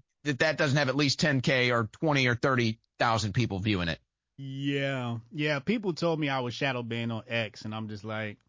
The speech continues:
Speaker 2: you know, uh, it's par for the course, right? You know, they
Speaker 1: So it, it is a shadow ban on X. Dude, that's crazy. That's insane.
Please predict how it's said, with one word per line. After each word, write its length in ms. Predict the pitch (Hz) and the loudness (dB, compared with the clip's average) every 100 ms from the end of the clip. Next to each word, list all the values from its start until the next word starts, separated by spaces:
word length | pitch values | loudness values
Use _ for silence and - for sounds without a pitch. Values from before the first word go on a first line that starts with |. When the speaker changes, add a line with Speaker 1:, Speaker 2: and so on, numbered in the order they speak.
| _ _ _ - - - - - _ _ | _ _ _ -20 -10 -8 -8 -12 _ _
Speaker 2:
you 220 | 156 135 | -2 0
know, 440 | 120 104 98 92 95 _ | 0 0 -2 -6 -10 _
uh, 480 | 123 120 117 113 104 110 - | -4 -2 0 0 -2 -6 -6
it's 160 | 147 | -6
par 300 | 135 151 120 | -2 0 0
for 120 | 107 104 | -2 -8
the 80 | |
course, 460 | 95 - 92 80 - | -8 -8 -8 -10 -14
right? 240 | 90 95 - | -12 -12 -14
You 140 | - 95 | -12 -10
know, 280 | 92 92 110 | -10 -12 -14
they 80 | 104 | -6
Speaker 1:
So 220 | 95 156 | -2 0
it, 100 | 170 | 2
it 200 | 156 160 | 2 2
is 180 | 165 151 | 2 2
a 40 | |
shadow 300 | 139 147 127 | 2 2 2
ban 180 | 120 117 | 2 2
on 140 | 113 104 | 2 0
X. 280 | 90 - | -2 -6
Dude, 220 | - 175 156 | -2 0 2
that's 240 | 180 156 | 2 0
crazy. 540 | - 143 135 110 92 76 | 0 0 2 0 -2 -2
That's 280 | 170 165 | 0 0
insane. 640 | 113 98 - 131 117 85 - | -2 -4 -4 0 0 0 -6